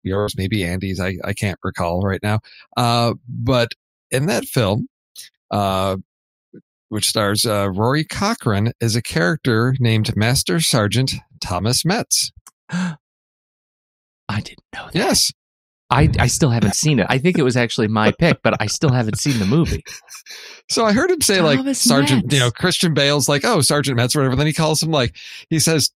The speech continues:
Speaker 1: "Tommy." And I'm like, "Wait, this guy's name is Tommy Metz? This, this, this, this is too strange. What is going on?" So I
Speaker 2: There's no
Speaker 1: checked.
Speaker 2: way.
Speaker 1: Yes. That, I thought of all the things.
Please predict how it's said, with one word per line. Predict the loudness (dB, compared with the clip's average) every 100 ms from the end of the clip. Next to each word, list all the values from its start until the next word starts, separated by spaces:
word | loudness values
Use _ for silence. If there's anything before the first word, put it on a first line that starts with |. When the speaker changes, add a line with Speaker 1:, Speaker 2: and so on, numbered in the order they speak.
| _
Speaker 1:
"Tommy." | 0 2 2 2
And | 2
I'm | 2
like, | 2 2
"Wait, | 2 0 -2 -6
this | -4
guy's | 0 0 2
name | 2 2
is | 0
Tommy | 0 0 2 2 2
Metz? | 2 0 -2
This, | 0 -2 0
this, | 0 0 -4 -6
this, | -2 -2 -4 _ -8
this | -4
is | 0
too | 0 0
strange. | 0 2 2 2 2
What | 0
is | 0
going | 0 2
on?" | 2
So | 2 2
I |
Speaker 2:
There's | 2 2 0
no |
Speaker 1:
checked. | 2 0
Speaker 2:
way. | -4
Speaker 1:
Yes. | -2 -2 0 -4 _ _ -6
That, | -2 -2 -4
I | -6
thought | 0 0 0 _ -2
of | -2 0
all | 0
the | 2 2
things. | 2 0 -2 -6